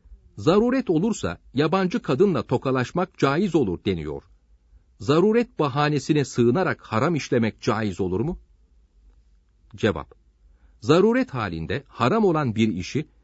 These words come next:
zaruret bitene kadar yapmanın caiz olduğu bütün fıkıh kitaplarında yazılıdır. Mecellede deniyor ki, zaruretler memnu olanı mübah kılar.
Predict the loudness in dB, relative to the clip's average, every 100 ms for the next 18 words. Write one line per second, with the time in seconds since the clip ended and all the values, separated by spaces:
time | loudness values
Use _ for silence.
0 | _ -4 2 4 6 4 2 -2 2 2
1 | 0 -2 -2 -2 -2 -2 0 0 0 0
2 | 0 0 0 0 -2 -4 -4 -4 _ _
3 | -6 -2 0 0 -2 -4 -2 -2 -2 -6
4 | -6 0 0 2 0 0 0 -2 -6 -12
5 | -20 _ _ _ _ _ _ _ _ _
6 | 0 2 4 4 4 4 2 2 0 2
7 | 0 -2 -8 -14 _ _ _ -2 2 4
8 | 6 4 4 -2 -2 -4 0 2 4 4
9 | 2 2 2 2 0 2 2 2 -2 -4
10 | -8 -8